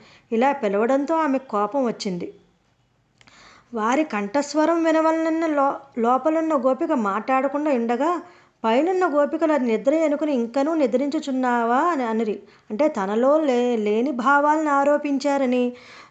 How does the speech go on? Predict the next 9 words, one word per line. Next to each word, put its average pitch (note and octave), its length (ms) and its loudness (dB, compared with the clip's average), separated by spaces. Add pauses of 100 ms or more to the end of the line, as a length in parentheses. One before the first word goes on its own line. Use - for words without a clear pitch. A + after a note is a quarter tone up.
లోపలున్న D4 640 0
గోపిక B3 420 -2
మనసు A3+ 500 -2
చెడి D4 320 0 (340)
"జిల్లుమని D#4+ 600 0
పిలవకుడు C4+ 640 2
పూర్ణురారా A#3+ 840 0
నేనే C4 380 0
వచ్చుచున్నాను" A3 1080 -4